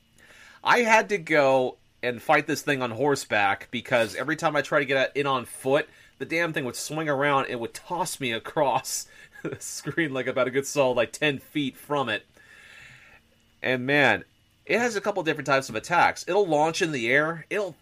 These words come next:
flame the entire field, unless you're, like, uh, able to dodge it enough times.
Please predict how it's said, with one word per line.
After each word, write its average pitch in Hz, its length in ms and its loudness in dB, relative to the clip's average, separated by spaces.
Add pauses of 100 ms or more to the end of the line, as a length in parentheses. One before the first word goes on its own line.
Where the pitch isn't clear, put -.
(180)
flame 131 480 -4
the 117 140 -6
entire 131 380 0
field, 131 580 -2 (920)
unless 131 420 -2
you're, 131 120 -4
like, 110 340 0
uh, 117 40 0
able 113 340 -2
to 107 140 -6
dodge 104 420 -2
it 127 60 -2
enough 123 200 -4
times. 139 540 -4